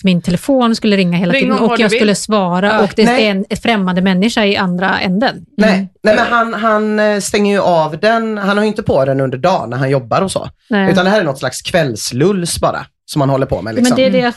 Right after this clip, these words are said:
Speaker 1: undrar, är det verkligen ett lulls när jag blir så här stressad?
Speaker 3: Ja, <laughs> ja, precis. Jag får fråga honom.
Speaker 1: Ja.
Speaker 3: <laughs>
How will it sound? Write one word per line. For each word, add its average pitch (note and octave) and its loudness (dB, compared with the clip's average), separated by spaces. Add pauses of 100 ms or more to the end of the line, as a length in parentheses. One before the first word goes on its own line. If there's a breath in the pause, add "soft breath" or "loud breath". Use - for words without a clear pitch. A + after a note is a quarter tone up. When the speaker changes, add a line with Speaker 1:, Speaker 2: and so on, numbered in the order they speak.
(160)
Speaker 1:
undrar, A#3+ 0
är B3 0
det A#3 -2
verkligen A#3 0
ett - -8
lulls B3 0
när G3 2
jag F3+ 0
blir F#3 0
så F3+ -6
här F3+ -2
stressad? F#3+ -8
Speaker 3:
Ja, G3+ 2 (200)
<laughs> B3 2
ja, B3 2 (220)
precis. C4 -2
Jag F#3 0
får G3 -8
fråga F#3+ -2
honom. F#3 -2
Speaker 1:
Ja. F#3+ -2
Speaker 3:
<laughs> C4+ -2